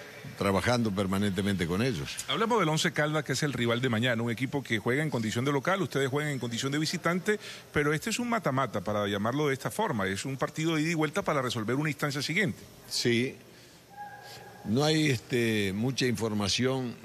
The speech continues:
Speaker 1: de partidos jugados por el Caldas en esta etapa de Maturana. Entonces, eh,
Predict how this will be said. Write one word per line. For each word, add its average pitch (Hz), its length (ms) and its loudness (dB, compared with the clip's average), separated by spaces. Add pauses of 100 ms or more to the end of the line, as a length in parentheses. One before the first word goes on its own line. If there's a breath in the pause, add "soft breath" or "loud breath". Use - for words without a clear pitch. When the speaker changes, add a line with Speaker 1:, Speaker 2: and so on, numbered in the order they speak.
Speaker 1:
de 92 180 0
partidos 95 720 -2
jugados 98 480 -2
por 90 180 -2
el 85 160 -4
Caldas 98 400 0
en 87 140 -2
esta 87 180 -2
etapa 87 360 -2
de 85 80 2
Maturana. 95 580 2 (840 loud breath)
Entonces, 95 720 0
eh, 87 300 -2